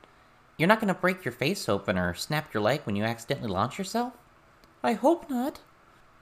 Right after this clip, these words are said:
"Air spirits are playful and capricious," Edith said. "They change temperaments easily. Giving them power helps mollify them,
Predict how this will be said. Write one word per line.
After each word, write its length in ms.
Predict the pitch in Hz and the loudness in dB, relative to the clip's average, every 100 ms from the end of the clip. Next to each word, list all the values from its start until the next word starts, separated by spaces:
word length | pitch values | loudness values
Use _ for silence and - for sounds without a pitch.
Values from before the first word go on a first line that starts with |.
| - | -8
"Air 180 | 196 226 | -6 -6
spirits 580 | - - 196 190 190 | -8 -4 -2 -2 -2
are 60 | 170 | -6
playful 560 | 170 - 196 202 185 160 | -8 -6 -6 -4 -4 -2
and 160 | 147 | -2
capricious," 840 | 143 147 - 226 - 170 - - - _ - | -6 -10 -6 -6 -6 -10 -10 -16 -20 _ -2
Edith 280 | 110 95 85 | 0 2 -2
said. 360 | - 87 95 104 - - - - _ _ | -2 0 0 -6 -18 -20 -20 -20 _ _
"They 140 | - 220 | -6 -6
change 500 | - 226 226 214 - | -4 -4 -2 -2 -4
temperaments 540 | 202 190 170 156 - | -4 -2 0 -2 -2
easily. 460 | 175 175 151 139 139 - - _ _ _ _ | -4 -4 -4 -8 -10 -16 -20 _ _ _ _
Giving 300 | - 262 254 | -6 -2 0
them 160 | 220 196 | 0 0
power 340 | 185 190 226 | 0 -2 -2
helps 320 | 175 170 - 175 | -2 -6 -6 0
mollify 480 | 185 247 - 160 | 2 0 -2 -2
them, 280 | 151 156 147 | -2 -6 -8